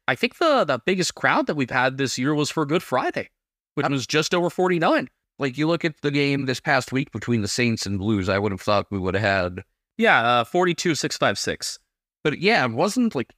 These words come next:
Speaker 2: absolutely packed. And I, I know some of the views from way up in the corner might not be great, but these seem like the type of games that people really want to see.
Speaker 1: Well, I imagine Marvel Stadium will be packed when it has to host a final this year. If one, two, five, and six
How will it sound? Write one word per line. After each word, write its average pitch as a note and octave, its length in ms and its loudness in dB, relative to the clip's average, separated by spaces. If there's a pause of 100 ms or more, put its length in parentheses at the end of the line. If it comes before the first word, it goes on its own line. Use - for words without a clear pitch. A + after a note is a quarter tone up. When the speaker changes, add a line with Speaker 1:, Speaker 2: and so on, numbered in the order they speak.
Speaker 2:
absolutely C3+ 680 -2
packed. - 400 -6
And A2+ 120 -2 (120)
I, G3 240 0 (120)
I B3 100 0
know A3 200 0
some F#3 240 0
of F3+ 80 0
the D#3 60 0
views C3 280 -4
from G#2+ 240 -2
way A2 220 2
up G#2 120 0
in G2+ 80 0
the F2+ 80 -2
corner F#2+ 360 0
might G2 320 0 (300)
not F2+ 300 0
be F#2+ 140 0
great, E2 500 -2 (360)
but F2+ 320 0 (520)
these A2+ 260 0
seem F3+ 200 2
like D#3 200 0
the G2 60 -6
type A#2+ 240 0
of G#2+ 60 -4
games A#2+ 260 0
that F2+ 120 -14
people A2+ 340 0
really G#2 200 0
want B2+ 200 -2
to C3 40 -4
see. - 360 -2 (420)
Speaker 1:
Well, D4 260 4
I A3+ 140 4
imagine G3+ 380 2
Marvel D#3+ 240 0
Stadium C3 420 -2
will B2+ 160 2
be B2 120 2
packed - 360 0
when A2 140 2
it G#2+ 80 2
has G#2+ 240 2
to - 80 -4
host G#2+ 240 -2
a G#2+ 40 -4
final F#2+ 360 -4
this F2+ 220 -6
year. F#2 180 -4 (340)
If A3+ 220 0
one, G3 340 2
two, B3+ 280 0
five, G3 360 0
and D#3 140 -4
six - 420 -2